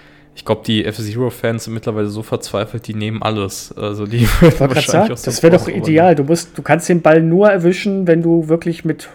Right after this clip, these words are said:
Speaker 2: Hochgeschwindigkeit präzise, äh, entsprechend hinsteuerst. Ah, komm, Verkaufsschlager Nummer eins.
Speaker 1: Ich, ich seh's. Ich seh die Marketingkampagne, wie Captain Falcon den kleinen Affen kaputt kaut und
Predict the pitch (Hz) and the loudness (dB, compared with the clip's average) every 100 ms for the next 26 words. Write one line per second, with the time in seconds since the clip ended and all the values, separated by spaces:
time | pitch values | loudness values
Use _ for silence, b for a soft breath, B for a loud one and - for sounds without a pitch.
0 | - 196 196 180 - 165 170 - 151 160 | -4 -4 -4 -8 -4 -6 -6 -4 0 0
1 | - - - 135 - 180 240 240 226 214 | -2 -10 -6 -6 -4 -2 -2 4 4 2
2 | B B B B B - 147 147 151 147 | B B B B B 2 6 8 6 4
3 | - - - _ - - 151 151 160 156 | 0 -10 -12 _ -16 -4 -2 0 -2 -2
4 | 156 139 147 208 208 180 - 147 175 220 | -4 2 4 6 4 0 2 4 4 0
5 | - - - _ _ 107 107 110 110 - | -4 -14 -20 _ _ -6 -4 -4 -8 -4
6 | 143 135 - - _ - - 151 165 156 | -2 -2 -6 -20 _ -4 0 0 2 0
7 | 147 147 143 131 131 123 - _ _ _ | 2 2 0 -2 -4 -8 -16 _ _ _
8 | _ - _ _ - - - - - - | _ -20 _ _ -20 -20 -20 -12 -10 -6
9 | - 101 95 - - - 117 117 107 104 | -2 -2 -2 -8 -20 -18 -8 -4 -4 0
10 | 110 127 - 113 110 - 110 110 110 107 | -2 -2 -8 -6 -6 -4 -4 -4 -6 -6
11 | 104 104 101 - - - - 113 107 - | -4 -4 -6 -6 -8 -12 -6 -2 -2 -2
12 | 107 104 101 110 104 104 - 107 104 - | -4 -6 -10 -10 -10 -10 -8 -6 -6 -8
13 | - 107 - - 110 - - 107 104 - | -12 -12 -12 -12 -14 -10 -4 -2 -4 -8
14 | 101 101 | -8 -8